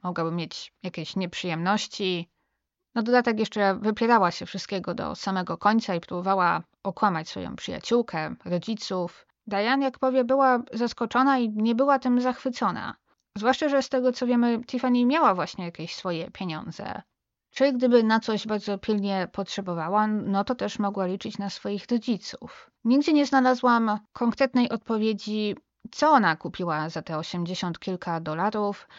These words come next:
Zwykle pojawiają się po prostu informacje, że były to jakieś zakupy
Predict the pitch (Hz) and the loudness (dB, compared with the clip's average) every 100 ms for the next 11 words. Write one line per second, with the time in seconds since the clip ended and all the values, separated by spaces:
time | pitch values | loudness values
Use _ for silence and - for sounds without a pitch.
0 | - - 220 262 277 254 247 233 233 226 | -18 -6 -2 2 2 4 2 2 2 0
1 | 220 202 214 - 208 196 190 190 214 - | -2 -6 -6 -6 -4 -4 -2 -2 -2 -2
2 | 202 190 185 175 170 165 - - 202 196 | -2 -2 0 0 0 -4 -8 -12 -4 -2
3 | 190 190 180 190 175 190 - 208 - 185 | 0 -2 -2 -2 -2 -4 -6 -6 -4 -2